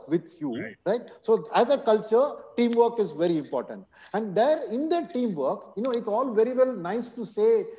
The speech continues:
Speaker 1: "Ah, ah, no, all be teamwork, all be friends, in the Indo Chini bye bye." No, no, no, no. I think the K R As have to reflect that.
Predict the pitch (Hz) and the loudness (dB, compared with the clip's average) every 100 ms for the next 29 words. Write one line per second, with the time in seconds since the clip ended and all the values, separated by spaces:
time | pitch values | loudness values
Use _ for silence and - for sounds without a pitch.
0 | - 220 175 226 233 185 220 190 226 208 | -4 -2 -2 0 2 2 2 0 -4 -2
1 | 208 202 208 202 196 202 202 208 190 185 | -2 2 2 2 0 0 -2 -4 -2 -2
2 | 180 170 - _ 170 185 190 208 208 190 | -2 -10 -14 _ -8 -6 -2 -2 0 0
3 | 202 214 202 190 190 160 160 151 160 - | 4 2 2 0 2 2 4 2 -2 -6
4 | - 240 202 175 151 143 123 104 - - | 2 4 6 2 0 -4 -6 -10 -14 -4
5 | 196 262 262 196 - 190 214 233 262 277 | -4 0 0 0 0 4 4 4 2 -2
6 | - 180 202 - 165 143 143 143 139 - | -6 -6 -4 -4 -4 -4 -6 -6 -8 -14
7 | 98 | -18